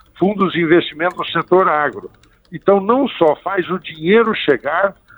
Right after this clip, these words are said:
o que agrega oportunidade de trabalho, de crescer a nossa atividade no setor agropecuário, mas as pessoas podem comprar cotas. E sabe quantas pessoas, Mar, já compraram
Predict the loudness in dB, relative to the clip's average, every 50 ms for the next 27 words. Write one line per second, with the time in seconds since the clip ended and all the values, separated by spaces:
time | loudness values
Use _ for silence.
0 | _ _ -2 -2 0 4 2 2 2 2 0 2 4 4 6 6 4 4 2 0
1 | 0 2 2 2 2 0 0 0 2 2 2 2 2 0 -6 -8 -6 -6 -2 0
2 | 0 0 0 -4 -10 -4 -2 0 0 0 0 0 0 0 2 0 -2 -4 -6 -12
3 | -14 -14 -18 -6 -4 -2 0 0 -2 -4 0 2 4 4 4 4 0 -2 _ _
4 | _ _ _ _ -4 -4 -2 0 -2 0 0 0 -2 -2 -2 -6 -4 -4 -4 -2
5 | 0 0 0 0 -2 -4 -10 -10 -10 -2 -2 -2 -2 4 4 4 6 6 2 2
6 | 0 -2 -4 -2 -2 -4 -4 0 _ 0 2 2 0 -2 -4 -8 -12 _ _ _
7 | _ _ _ _ _ -2 -2 2 2 2 0 0 _ 0 0 0 0 2 2 4
8 | 6 6 6 6 4 4 0 -6 _ _ 0 2 2 2 2 0 -8 -4 0 0
9 | 0 0 0 0 0 0 0 0 -4 _ 2 2 4 4 2 -2 -8 -10 -10 -10
10 | -14 _ _ _ _ _ -20 _ _ -10 -10 -10 -4 -2 -2 -2 -2 -4 -6 -2
11 | 0 0 2 2 0 -2 0 -2 -2 -2 0 0 0 2 2 2 0 0 -2 -2
12 | -2 -2 -2 -4 -4 -4 -6 -12 -4 -2 -2 -2 -2